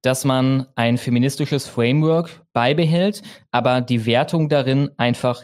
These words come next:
invertiert. Also quasi, ja, äh, so ein bisschen wie im Christentum, äh, der Satanist sein zu wollen, äh, halt, äh, der Gegenspieler des Ganzen sein zu wollen oder in dem Framework gewinnen zu wollen. Und ich denke, es gibt zwei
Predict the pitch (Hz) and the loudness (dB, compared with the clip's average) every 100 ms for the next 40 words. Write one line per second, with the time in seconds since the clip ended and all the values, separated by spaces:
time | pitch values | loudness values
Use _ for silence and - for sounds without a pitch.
0 | _ 131 123 113 - 120 113 - - 110 | _ 0 2 0 -2 -2 -2 -4 -6 -8
1 | - 110 110 110 - - - 113 113 - | -2 -2 0 -2 -4 -8 -2 -2 -2 -4
2 | 110 107 113 120 113 110 117 113 107 127 | -6 -2 0 0 -2 -2 0 -2 -2 -4
3 | - 123 - 117 117 117 110 110 113 117 | -2 -4 -2 0 0 0 -4 -6 -4 -4
4 | 117 120 131 - 117 113 117 107 113 131 | 0 0 0 0 0 0 -2 0 2 0
5 | 208 - - _ - 107 107 - 113 110 | -2 -10 -20 _ -2 0 -2 -2 -2 -2
6 | - 110 110 113 113 120 127 123 - 117 | -6 -6 -2 -2 0 0 2 0 -2 -4
7 | 110 110 110 - 113 104 107 113 107 110 | -2 -4 -8 -4 -4 -2 -4 -6 -2 0
8 | 117 - 110 110 113 127 - - _ 117 | 0 -2 -4 0 2 0 -4 -14 _ 0
9 | 113 - - 139 160 160 156 - 120 135 | 2 0 0 2 4 2 0 0 2 4
10 | 127 123 - _ 127 110 120 117 - 107 | 4 2 0 _ -4 0 0 0 -2 -6
11 | 104 104 104 110 _ - - _ - 127 | -4 -2 -2 -6 _ -20 -20 _ -4 0
12 | 123 - - _ 127 113 147 165 156 151 | 0 -4 -14 _ -8 -2 -2 0 -2 -4
13 | - - - 113 117 135 175 202 214 | -6 -10 -8 -2 0 2 2 0 -2